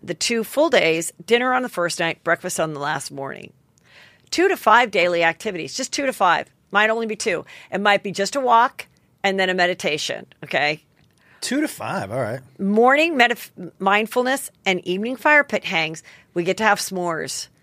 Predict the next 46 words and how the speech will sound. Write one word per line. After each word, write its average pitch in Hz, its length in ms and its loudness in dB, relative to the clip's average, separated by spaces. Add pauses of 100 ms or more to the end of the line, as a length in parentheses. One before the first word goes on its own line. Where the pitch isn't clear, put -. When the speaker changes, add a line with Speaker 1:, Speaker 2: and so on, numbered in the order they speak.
Speaker 2:
Yeah, 139 200 6
that's 151 180 2
what 127 120 0
it 110 60 -6
is. - 40 2
Speaker 1:
And, 208 120 2
like, 196 360 0 (260)
laugh. 165 480 -2 (100)
But 190 120 -2
not, 196 240 0
don't 220 160 4
ask 226 220 0
about 240 200 2
Sister 262 240 -6
Wives. 180 380 2
Speaker 2:
No. 92 80 -16 (220)
Speaker 1:
Don't 214 200 2
ask 233 220 2
how 247 100 0
much 247 160 -6
you 247 60 -6
hate, 240 340 -4
uh, 220 340 4
Cody 240 460 -4
or 196 300 2
Robin 208 560 4
Speaker 2:
<laughs> 214 240 2
Speaker 1:
or 196 260 4
when 202 160 6
you 226 80 -8
found 220 200 4
out 208 80 -6
Christine 240 340 -2
was 233 140 -4
leaving. 190 360 -4 (840)
A 233 100 6
goodie 226 280 2
bag, 185 380 4 (640)
LuLaRoe 208 480 4
leggings. 196 680 0
Hopefully 185 340 -4
they 180 80 -2
won't 185 160 -4
be 220 80 -6
moldy. 175 420 -8 (320)
And 180 460 4